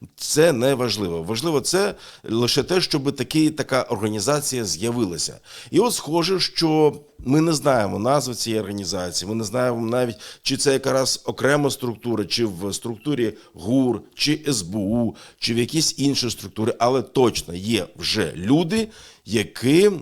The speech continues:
е, стежать за військовими злочинцями, які винні у злочинах, військових злочинах в Україні, і їх виловлюють і просто вбивають по одному, а може вже не по одному, а групами і тому подібне. Бо це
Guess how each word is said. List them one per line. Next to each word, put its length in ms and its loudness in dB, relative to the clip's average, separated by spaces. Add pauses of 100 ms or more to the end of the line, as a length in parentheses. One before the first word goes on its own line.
(300)
е, 400 0 (260)
стежать 580 0
за 380 0
військовими 640 0
злочинцями, 680 -2
які 220 -4
винні 560 0 (140)
у 120 -4
злочинах, 720 0
військових 480 -4
злочинах 460 -6
в 60 -10
Україні, 500 -4 (340)
і 120 0
їх 480 0
виловлюють 720 2
і 80 -2
просто 340 -4
вбивають 500 0
по 140 -4
одному, 400 0
а 40 0
може 280 0
вже 160 -6
не 200 -4
по 180 -10
одному, 400 -2
а 100 -6
групами 380 -4
і 20 -2
тому 220 -6
подібне. 380 -8
Бо 160 -2
це 280 -2